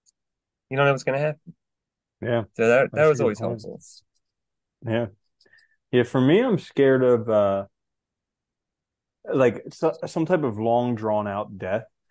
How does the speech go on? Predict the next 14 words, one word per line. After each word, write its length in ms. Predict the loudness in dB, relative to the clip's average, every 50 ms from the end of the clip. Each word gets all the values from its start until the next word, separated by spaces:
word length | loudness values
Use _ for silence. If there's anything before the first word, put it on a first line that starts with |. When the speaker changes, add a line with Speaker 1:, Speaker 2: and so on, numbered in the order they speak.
| _ _ _ 0
Speaker 2:
like, 180 | 0 0 2
particularly 680 | 0 -4 0 0 0 4 6 6 6 6 6 4 0
torture 540 | -4 -8 -6 -4 -4 -4 -6 -6 -6 -4 -4
or 60 | -4
something 380 | -4 -4 -6 -6 -6 -8 -6 -6
like 180 | -6 -6 -4 -4
that. 220 | -2 -2 -2 -2
I 100 | -4 -6
think 200 | -6 -6 -6 -2
that 140 | 0 0 0
would 100 | 0 -2
be 140 | -6 -10 -14 _ _ -8
absolutely 560 | -8 -8 -8 -10 -8 -6 -6 -6 -6 -6 -8
terrible. 640 | -10 -10 -8 -8 -6 -8 -6 -6 -6 -6 -6 -10